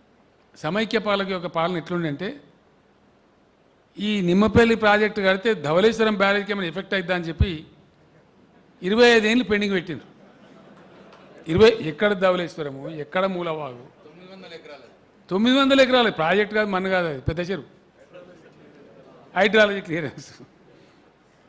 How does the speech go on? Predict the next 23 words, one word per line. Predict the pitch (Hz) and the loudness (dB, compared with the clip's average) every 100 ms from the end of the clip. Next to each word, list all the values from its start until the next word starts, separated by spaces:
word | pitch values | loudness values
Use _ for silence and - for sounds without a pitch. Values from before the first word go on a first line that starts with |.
| _ _ _ _ | _ _ _ _
So | 185 | -6
ఇక | 220 | -2
ఇంగ్లీష్లో | 202 196 208 214 | 0 0 0 2
చెప్పి, | 214 208 220 | 2 2 0
హిందీలో | 208 202 208 | 0 2 2
చెప్పి, | 202 208 | 0 -2
సంస్కృతంలో | 185 185 185 196 202 | -2 -2 -2 -2 0
చెప్పి | 202 214 | 0 0
మన | 196 | 0
వాళ్ళు | 185 196 | 0 0
ఆగమైపోయి | 175 185 185 202 180 | 0 0 0 0 0
అంతకే | 165 180 | -4 -6
సపరేట్ | 160 160 | -6 -6
పోకున్నారు. | 151 131 - _ _ _ _ _ _ _ _ _ _ _ _ _ _ _ - | -6 -10 -18 _ _ _ _ _ _ _ _ _ _ _ _ _ _ _ -8
ఇట్లా | 190 214 | -6 -2
కథ. | 190 165 220 - _ _ _ _ _ _ _ _ _ _ _ _ - | 0 0 -4 -16 _ _ _ _ _ _ _ _ _ _ _ _ -14
ఒకరోజు | 151 185 220 | -4 0 2
నైట్లో | 190 196 202 233 | 2 2 0 2
దాదాపు | 196 185 196 190 | 4 4 4 2
పదిన్నర, | - 160 185 185 190 | 0 0 -2 -4 -4
పదకొండు | 185 160 170 165 | -4 -6 -6 -6
అవుతా | 160 160 | -4 -4
ఉంది. | 143 135 185 | -4 -8 -14